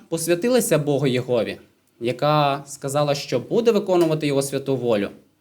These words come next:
але попри це не виконує вказівок, які були дані Богом Єговою через Ісуса Христа, це проповідувати Боже Слово,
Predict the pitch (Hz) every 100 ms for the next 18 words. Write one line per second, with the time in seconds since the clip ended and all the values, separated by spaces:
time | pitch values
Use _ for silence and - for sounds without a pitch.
0 | _ _ - 147 156 156 156 147 139 -
1 | 214 220 - _ _ _ _ 143 165 156
2 | 143 226 208 175 175 156 151 160 139 -
3 | 135 143 139 139 135 131 127 135 131 127
4 | 120 123 170 170 143 - 147 139 143 160
5 | 151 143 143 143 180 180 180 180 156 185
6 | 202 156 139 143 143 139 131 120 175 202
7 | 180